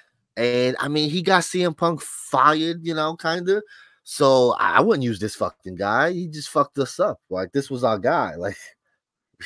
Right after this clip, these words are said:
you know, he had problems, but at least he wasn't on the other T V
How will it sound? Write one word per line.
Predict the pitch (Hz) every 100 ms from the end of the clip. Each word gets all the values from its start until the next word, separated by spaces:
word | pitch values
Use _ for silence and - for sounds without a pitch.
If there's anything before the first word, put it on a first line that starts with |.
| -
you | 127
know, | 104
he | 104 147
had | 151 117
problems, | - 156 170 135 110
but | 110
at | 110
least | 165 143 - - _ _ _ _ _ -
he | 127
wasn't | 143 131 131
on | 117
the | 110 120
other | 151
T | 143 117 104
V | 101 104